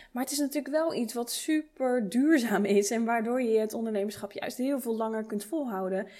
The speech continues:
en het zoveel leuker voor jezelf maakt. Dus, wat ik al zei, check eens even bij jezelf in. Word je nu blij van je business? En als dat niet zo is, of als je ergens denkt: "Hmm, er stroomt iets niet,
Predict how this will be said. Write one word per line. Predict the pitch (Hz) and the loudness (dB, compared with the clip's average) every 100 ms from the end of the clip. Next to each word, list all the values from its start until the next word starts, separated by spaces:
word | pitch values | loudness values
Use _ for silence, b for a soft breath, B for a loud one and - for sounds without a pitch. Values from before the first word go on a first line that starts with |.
| B B | B B
en | 330 381 | 4 4
het | - | 4
zoveel | 208 196 202 | 2 2 4
leuker | 202 170 - 285 | 4 4 2 -2
voor | 160 | -4
jezelf | 147 - - - | -4 -6 -8 -8
maakt. | - - - _ _ _ _ _ B B B B B _ | -8 -8 -12 _ _ _ _ _ B B B B B _
Dus, | 233 254 - - - - _ _ - b - | 10 10 10 0 -2 -10 _ _ -20 b -6
wat | 254 | -4
ik | 330 | 0
al | 330 | 2
zei, | 247 214 208 | 4 4 2
check | 311 330 | -2 -2
eens | 339 | 0
even | 330 269 | 0 0
bij | 285 | 2
jezelf | 285 262 254 254 | 2 0 0 0
in. | 302 254 175 170 | 0 0 -2 -6
Word | 190 180 269 302 | -6 2 2 4
je | 294 | 2
nu | 240 254 269 | 6 6 6
blij | 247 262 277 | 6 6 4
van | 247 | 2
je | 233 | 0
business? | - 339 185 151 - - B B B B | 2 0 -2 -6 -6 -10 B B B B
En | 240 247 254 | 4 4 4
als | 269 254 | -2 0
dat | 254 254 | 0 2
niet | 233 226 311 - - | 2 4 4 0 -8
zo | 233 226 226 | -2 0 2
is, | - 311 208 | 2 0 0
of | 214 | -4
als | 220 | -4
je | - | 2
ergens | 240 240 233 | 2 2 0
denkt: | 226 220 - | 0 0 2
"Hmm, | 269 277 - | 4 4 2
er | 214 | -2
stroomt | 202 - 302 285 | -4 2 4 4
iets | 269 247 | 2 0
niet, | 262 262 | 2 0